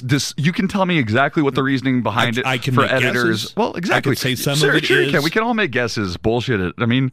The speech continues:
Speaker 1: I don't know.
Speaker 2: Minorities
Speaker 1: Ann
Speaker 2: got
Speaker 1: Coulter
Speaker 2: the
Speaker 1: doesn't.
Speaker 2: short end of the stick for a long time, so we're gonna do it a little opposite to try and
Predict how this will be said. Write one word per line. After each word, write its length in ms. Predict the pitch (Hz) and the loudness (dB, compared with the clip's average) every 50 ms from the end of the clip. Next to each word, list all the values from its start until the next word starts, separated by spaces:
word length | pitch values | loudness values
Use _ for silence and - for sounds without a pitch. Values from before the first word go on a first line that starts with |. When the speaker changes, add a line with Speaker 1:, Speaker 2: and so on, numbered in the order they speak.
| - - | -6 -6
Speaker 1:
I 60 | - | -2
don't 160 | - 392 359 110 | 0 0 0 2
know. 140 | 98 104 120 | 2 2 2
Speaker 2:
Minorities 540 | 131 135 135 139 143 147 147 202 - - 170 | 2 0 0 0 0 2 2 2 2 2 2
Speaker 1:
Ann 40 | |
Speaker 2:
got 60 | 160 202 | 2 2
Speaker 1:
Coulter 160 | 160 160 - | 2 2 0
Speaker 2:
the 60 | - - | 0 0
Speaker 1:
doesn't. 120 | 131 131 | 0 2
Speaker 2:
short 260 | 131 - - 143 147 | 2 2 2 2 0
end 160 | 156 147 156 156 | 0 0 0 -2
of 100 | 156 151 | -2 -2
the 80 | 160 | -2
stick 380 | - - - - 123 120 123 - | -4 -4 -2 -2 -2 -2 -2 -6
for 160 | - - 127 | -6 -4 -4
a 60 | 120 | -2
long 340 | 110 107 107 107 110 113 110 | -2 -2 -2 -2 -2 -4 -4
time, 340 | - 123 104 98 104 120 123 | -4 -4 -4 -2 -2 -2 -2
so 140 | - - 110 | -2 -4 -6
we're 180 | 101 107 110 | -4 -4 -4
gonna 180 | 107 113 113 110 | -2 -2 -2 -2
do 280 | 107 107 107 104 104 | -2 -2 -4 -2 -2
it 100 | 110 104 - | -4 -6 -6
a 80 | - 104 | -8 -8
little 260 | 104 101 95 95 92 | -6 -6 -8 -8 -8
opposite 580 | 92 92 95 92 - 123 110 - - 143 151 - | -8 -6 -8 -6 -6 -6 -8 -4 -4 -6 -4 -4
to 100 | 123 104 | -8 -8
try 280 | - - 110 101 101 | -8 -8 -6 -4 -2
and 220 | 101 101 101 104 | -2 -2 -2 -2